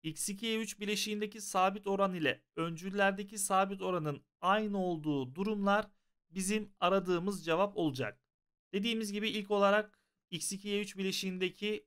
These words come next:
sabit oranı buluyorum. Yani toplam X'in toplam Y'ye oranını bulacağım. Bileşiğimizdeki toplam X'i bulabilmek için X'in sayısıyla atom ağırlığını çarpacağız. Formüle baktığımızda X'ten iki tane var. O halde iki çarpı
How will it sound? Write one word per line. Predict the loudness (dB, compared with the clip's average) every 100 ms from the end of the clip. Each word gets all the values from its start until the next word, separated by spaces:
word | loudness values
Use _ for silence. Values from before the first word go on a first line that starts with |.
| _
sabit | 2 4 4 0
oranı | -2 0 0
buluyorum. | 2 2 2 -2 -8 _ _ _
Yani | 2 2 2 -2
toplam | -2 0 0 -2
X'in | -4 -8 -6
toplam | -2 -2 2 0 0
Y'ye | -2 0 2 0
oranını | 2 2 2 -2 -6
bulacağım. | -4 -4 -2 -2 -4 _ _ _ _ _ _
Bileşiğimizdeki | 0 2 0 -2 -4 -6 -10 -2
toplam | 0 0 -2
X'i | -2 -4 0
bulabilmek | 4 4 2 -4 -6
için | -6 -4 -4 -4 -10
X'in | -8 -4 -2
sayısıyla | 0 0 0 0 -2 2 2 2
atom | 0 -2 2
ağırlığını | 4 2 -2 -4
çarpacağız. | -2 -2 -4 -2 -2 -2 -10 _ _ _ _ _ 0
Formüle | 2 4 4
baktığımızda | 4 2 -2 -2 0 -2
X'ten | -4 -6 -4
iki | -4 -4
tane | 2 2 4 2
var. | 2 0
O | 2
halde | 2 2 -4
iki | -10 -14 -2
çarpı | 2 2 2 -2 -2